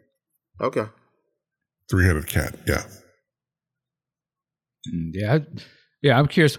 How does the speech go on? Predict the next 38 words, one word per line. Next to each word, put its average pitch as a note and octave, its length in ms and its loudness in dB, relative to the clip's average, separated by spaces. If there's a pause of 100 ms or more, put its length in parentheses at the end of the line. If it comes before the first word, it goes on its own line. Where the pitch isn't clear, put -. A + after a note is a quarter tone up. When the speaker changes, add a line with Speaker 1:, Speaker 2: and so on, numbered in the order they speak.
(160)
Speaker 3:
I, F#3 260 2
I A#3 40 4
say E3+ 260 4
they C3+ 160 4
should C3 240 -2
just A2+ 220 -2
go B2+ 100 2
ahead A#2 140 4
and G#2+ 100 -2
do G#2+ 100 0
a F#2+ 60 -2
crossover G#2 580 0
with. F#2+ 320 -4
Uh, F2+ 320 -2 (320)
I A#2+ 220 0
would G2 200 -2 (240)
buy F2 280 -6
a E2+ 60 -10
ticket E2+ 280 -8
off D2+ 160 -14
the, C#2 160 -16 (120)
off F2 180 -8
the D#2+ 100 -10
rip. F#2+ 360 -4 (120)
Uh, D#2+ 200 -10
Pacific - 480 -8
Rim, F#2+ 280 -4
man. D#2 260 -12 (460)
They F2+ 80 -12
just F#2 160 -12
said, D#2+ 140 -10 (100)
"Fuck G2 220 -4
it, E2 80 -8
we G2+ 160 -4
just E2+ 120 -14
gonna E2+ 140 -8
get F2 160 -10
these F2 240 -12